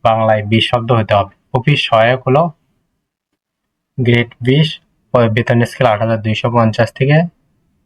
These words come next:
বিশ হাজার দশ। পদসংখ্যা আটান্নটি। কোনো শিক্ষিত বোর্ড হতে, আহ, মাধ্যমিক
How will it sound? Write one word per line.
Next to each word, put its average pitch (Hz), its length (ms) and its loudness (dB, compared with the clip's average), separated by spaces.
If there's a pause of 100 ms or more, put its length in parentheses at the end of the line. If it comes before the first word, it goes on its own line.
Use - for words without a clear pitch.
(340)
বিশ 113 180 0
হাজার 117 280 2
দশ। 101 240 0 (1120)
পদসংখ্যা 120 600 0
আটান্নটি। 120 440 0
কোনো 131 160 2
শিক্ষিত 120 380 -2
বোর্ড 110 260 0
হতে, 123 220 0
আহ, 120 360 0
মাধ্যমিক 110 520 2